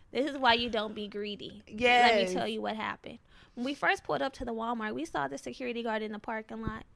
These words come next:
Speaker 1: Didn't think much of it. Security is always in the parking lot. We get into Walmart. We get our things. We decide to be smart and go on another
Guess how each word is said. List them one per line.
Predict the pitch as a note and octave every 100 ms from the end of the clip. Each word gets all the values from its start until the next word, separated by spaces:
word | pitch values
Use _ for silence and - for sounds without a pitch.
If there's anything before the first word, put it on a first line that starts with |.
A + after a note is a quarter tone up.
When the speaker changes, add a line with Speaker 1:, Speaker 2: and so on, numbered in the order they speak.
| -
Speaker 1:
Didn't | D4+ B3+
think | A#3 A3
much | A3 G3 -
of | G3 G3+
it. | A3 -
Security | - - B3+ B3 B3
is |
always | A#3+ B3+ A#3+
in | G#3
the |
parking | G3 G#3+ G#3 -
lot. | - - _ _ _ _ _ _ _
We | A3
get | A3
into | G#3+ A#3+
Walmart. | A#3 A#3+ A#3+ A#3+ A#3 A#3 - - - - -
We | -
get | G#3+ G#3+
our | G3+
things. | G3 A3+ A#3 A#3 A#3 -
We | A3
decide | G#3+ A3+ G3+ G#3+
to |
be | A3+ G#3
smart | - A#3+ B3 B3
and | A3
go | G#3+
on | G3+ G#3
another | G3+ G3+ G3+